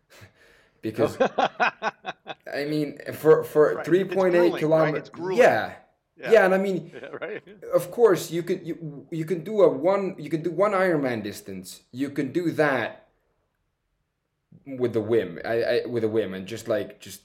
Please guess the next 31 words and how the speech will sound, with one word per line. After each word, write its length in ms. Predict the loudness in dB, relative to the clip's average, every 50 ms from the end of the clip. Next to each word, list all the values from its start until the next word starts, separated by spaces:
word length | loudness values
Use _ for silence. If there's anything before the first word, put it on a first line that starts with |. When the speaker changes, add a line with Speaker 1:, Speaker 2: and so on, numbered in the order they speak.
| _
Speaker 1:
you 80 | -10 -8
know, 300 | -8 -6 -8 -8 -10 -14 _ _ _ _ -20 _ _ _ _
if 200 | -12 -12 -8 -6
you 100 | -6 -4
decide 560 | -4 -6 -4 -2 0 0 2 2 0 0 0
you're 120 | -2 -2 -2
gonna 160 | -2 -6 -6
finish 380 | -4 -4 -4 -4 -4 -8 -10
it, 120 | -12 -10 -6
you're 100 | -6 -4
gonna 160 | -4 -4 -6
finish 360 | -4 -4 -4 -4 -4 -8 -12 -14
it. 80 | -12 -10
That's 200 | -10 -10 -8 -8
not 160 | -10 -10 -8
an 80 | -10
issue. 360 | -12 -12 -14 -14 -16 -18 -20 -20 _ _ _ _ _ _ _ _ _ _ _ _ _ _ _ _ _ _ _ -8
But 240 | 0 2 2 2 2
to 100 | -2 -6
do 180 | -4 0 0 2
Speaker 2:
Yeah. 60 | 2
Speaker 1:
it 120 | 2 0 0
well, 500 | -6 0 2 2 2 2 -2 -6 -8 -12 -16 -16 -16 -14 -14 -14 -14 _ _ _ _
<laughs> 540 | _ _ _ _ _ _ _ _ _ _ _
you 120 | -8 -8 -6
have 360 | -2 0 0 0 0 -2 -6
to 80 | -6
be 480 | -6 -4 -4 -2 -2 -2 -4 -6 -8 -10 -18 _ _ _ _ _ _ _ _ _ _ _ _ _
so 380 | -12 -4 2 4 6 6 6
dialed 380 | 6 6 4 4 4 2 0 -2
in 300 | -6 -6 -8 -12 -16